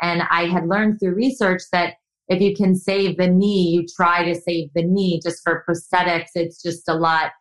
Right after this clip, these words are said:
of an easier transition for the patient. And so I was really bummed that they had to do above the knee. And he goes, "Oh, so he had an A K amputation." And I go, "Huh?"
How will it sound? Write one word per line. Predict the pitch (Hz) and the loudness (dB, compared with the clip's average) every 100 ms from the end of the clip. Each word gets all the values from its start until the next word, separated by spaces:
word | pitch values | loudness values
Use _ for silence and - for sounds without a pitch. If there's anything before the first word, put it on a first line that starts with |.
| _ _ _ - | _ _ _ -2
of | 175 | 0
an | 175 170 | 0 0
easier | 185 160 175 170 160 156 156 - - | 0 0 0 0 0 -2 -6 -14 -6
transition | 185 165 214 226 190 170 170 | -4 -2 -4 -4 -4 -4 -4
for | 165 | -4
the | 160 156 214 | -4 -2 -2
patient. | 233 214 175 160 151 | 0 -2 -4 -4 -6
And | 165 165 165 | -4 -2 -2
so | - 170 | -2 0
I | 165 160 | 2 0
was | 165 165 | -4 -4
really | 202 190 170 | -2 0 -2
bummed | 165 170 202 170 156 147 | 0 0 0 -4 -8 -8
that | 165 156 151 _ _ _ _ | -4 -4 -6 _ _ _ _
they | 175 170 | -2 0
had | 175 165 | 0 0
to | 165 156 | -2 -2
do | 175 170 | -2 0
above | 170 170 151 - | -2 -2 -4 -6
the | 170 | -4
knee. | 254 214 151 - _ _ | -2 -4 -6 -12 _ _
And | 175 196 | -2 0
he | 190 | 0
goes, | 190 - | -2 -2
"Oh, | - 480 175 143 - 185 _ _ _ | 0 0 -2 -6 -14 -20 _ _ _
so | 320 320 | -2 2
he | 339 | 2
had | 339 320 | 2 0
an | 285 277 | -2 -4
A | 302 302 | -4 -4
K | 359 339 196 - _ _ _ _ - | -4 -2 -4 -8 _ _ _ _ -6
amputation." | 226 196 190 190 165 156 135 - | -4 -4 -4 -6 -6 -10 -14 -8
And | 208 214 | -4 -2
I | 214 | 0
go, | 214 202 180 - _ - | 0 0 -2 -8 _ -4
"Huh?" | 269 | -2